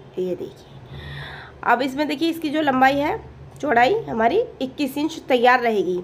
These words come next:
हाँ, एक इंच का margin रहेगा दोनों side से, पाँच इंच length है belt की और दो इंच का हमारा ऊपर की तरफ margin है। तो यहाँ पर देखिए, इस तरीके से हमारी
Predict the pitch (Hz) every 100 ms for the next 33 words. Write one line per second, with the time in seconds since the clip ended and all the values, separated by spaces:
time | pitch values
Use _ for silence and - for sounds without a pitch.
0 | - - 202 202 - - - 233 254 262
1 | - 277 269 262 285 302 311 302 302 311
2 | 302 - 339 - - - - - - -
3 | - 247 247 262 320 320 285 262 302 277
4 | 285 277 381 - 269 220 247 247 247 247
5 | 277 294 262 - 339 311 277 202 196 190
6 | 175 175 - - - - - - 233 220
7 | 269 285 262 440 359 285 254 262 311 381
8 | 285 254